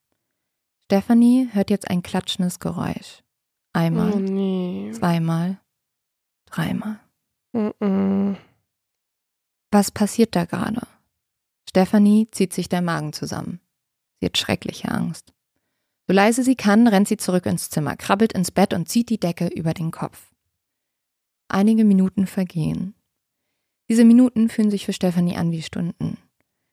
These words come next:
Speaker 1: Dann kehrt Sophie zurück, weinend. Sie sagt Stephanie, dass sie jetzt dran sei, in die Küche zu gehen. Stephanie weiß, dass sie jetzt gehorchen muss. Zitternd macht sie sich auf den Weg.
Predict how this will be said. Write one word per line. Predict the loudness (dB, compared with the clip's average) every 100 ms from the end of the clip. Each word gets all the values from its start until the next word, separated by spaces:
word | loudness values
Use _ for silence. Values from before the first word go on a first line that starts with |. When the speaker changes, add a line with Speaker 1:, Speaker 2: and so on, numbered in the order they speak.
| _ _ _
Speaker 1:
Dann | -2 0 0 -2 -8
kehrt | _ -6 -2
Sophie | 0 0 -2
zurück, | -6 -4 -4 -6 -10 _ _ _ _ _
weinend. | 0 2 0 -6 -12 -16 _ _ _ _ _
Sie | 0
sagt | 2 2 0
Stephanie, | 0 0 0 0 -2 -2
dass | -4 0
sie | 2
jetzt | 2 0 -6
dran | -8 -6
sei, | -4 -4
in | -4
die | -4
Küche | -8 -10 -10
zu | -10 -10
gehen. | -8 -8 -8 _ _ _ _ _ _ _ _ _ _
Stephanie | 0 4 6 6 4
weiß, | 2 0 -2 -4
dass | -4
sie | 0
jetzt | 0 0 -2
gehorchen | -2 -2 -4 -6 -10
muss. | -10 -14 -20 _ _ _ _ -2
Zitternd | -2 0 -4 -4
macht | -6 -6 -4
sie |
sich | -4 -4
auf | -2
den | -2 -2
Weg. | -2 -6 -12